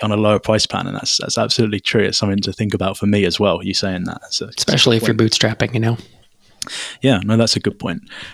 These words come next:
Speaker 1: Um, I'm operating on a theory right now, and I, I'm kinda eager to write an article. And when I was in my late teens, I was listening to Mixergy,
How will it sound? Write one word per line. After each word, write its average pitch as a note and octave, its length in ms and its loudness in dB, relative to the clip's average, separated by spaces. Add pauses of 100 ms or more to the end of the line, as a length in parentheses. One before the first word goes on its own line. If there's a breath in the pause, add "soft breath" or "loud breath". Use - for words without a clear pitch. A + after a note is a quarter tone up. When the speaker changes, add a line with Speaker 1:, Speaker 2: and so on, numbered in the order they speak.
(220 loud breath)
Speaker 1:
Um, A2 320 2 (280)
I'm A#3+ 160 6
operating G#3+ 460 6
on C#3+ 60 8
a C3+ 60 6
theory C#3 320 8
right A#2 200 6
now, A2 160 6
and A2+ 100 6
I, A#2 100 6
I'm B2 120 6
kinda C3 180 2
eager B2 180 4
to A#2+ 120 0
write A#2 120 6
an A2+ 80 4
article. A2+ 480 4
And A2 240 4 (720 loud breath)
when G3+ 200 4
I D4+ 60 6
was B3 220 6
in D3+ 80 6
my B2+ 100 6
late B2 240 4
teens, G#2+ 400 2
I A#2 60 4
was A#2 160 4
listening B2 260 2
to - 80 2
Mixergy, - 640 -4